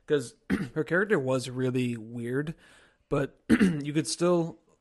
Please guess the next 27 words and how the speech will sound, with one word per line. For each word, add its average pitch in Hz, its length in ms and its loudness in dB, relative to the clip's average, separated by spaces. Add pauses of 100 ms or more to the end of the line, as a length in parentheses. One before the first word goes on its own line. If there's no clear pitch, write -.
(400)
like, 143 160 -6
you 135 80 -4
were 143 60 -2
still 214 200 4
really 156 260 2
interested 139 600 -4
to, 123 80 -8
like, 113 180 -10
what 123 200 -2
she 143 160 -6
was 127 160 -4
gonna 123 180 -4
do 117 220 -6
next. 113 480 -12 (500)
Uh, 113 400 -2 (140)
and 135 360 -4 (400)
you 175 160 -8
could 160 140 -6
kinda 175 300 2
honestly, 156 460 0
like, 120 340 -6 (380)
understand 147 580 2
where 135 140 2
she 143 140 -4
was 123 140 -4
coming 131 280 -2
from, 117 380 -6